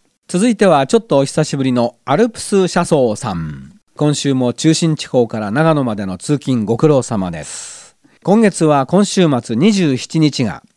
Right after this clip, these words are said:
来月は三日と十日に土曜勤務があって、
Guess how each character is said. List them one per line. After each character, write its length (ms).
来 220
月 260
は 220
三 220
日 200
と 160
十 240
日 180
に 200
土 160
曜 220
勤 240
務 160
が 160
あ 20
っ 80
て、 300